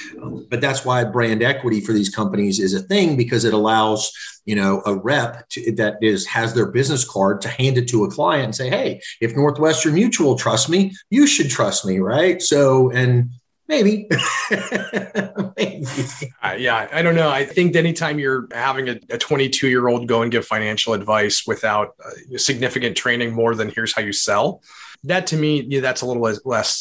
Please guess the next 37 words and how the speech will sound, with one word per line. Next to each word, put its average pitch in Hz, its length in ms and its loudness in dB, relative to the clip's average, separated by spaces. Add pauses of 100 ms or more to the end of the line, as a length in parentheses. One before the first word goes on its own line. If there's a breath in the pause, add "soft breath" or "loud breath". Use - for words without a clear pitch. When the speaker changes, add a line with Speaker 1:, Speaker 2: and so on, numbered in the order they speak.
(180)
Speaker 2:
sincere. 104 360 -2
I, 104 100 -2
I 151 100 -2
really 156 380 2
would 147 200 0
like 123 220 -2
to 123 80 -4
see 127 200 -2
more 117 200 2
of 107 80 -4
an 107 60 -2
apprenticeship 113 580 -4
program. 117 320 0
It's 127 100 -2
expensive, 120 680 -2
but 107 240 0
I 117 120 -6
think 117 300 -8
that 113 240 -4 (720 loud breath)
people 151 280 0
who 147 60 4
are - 180 2
coming 127 160 0
out 123 80 -2
of 117 60 -4
college 120 460 0
who 127 80 0
wanna 117 180 -2
get 117 120 0
into 117 180 0
this 117 200 -2
career 113 380 0
full 113 220 -4
time, 113 360 0
I 123 140 -4
think 127 420 -6 (120)
working 123 520 0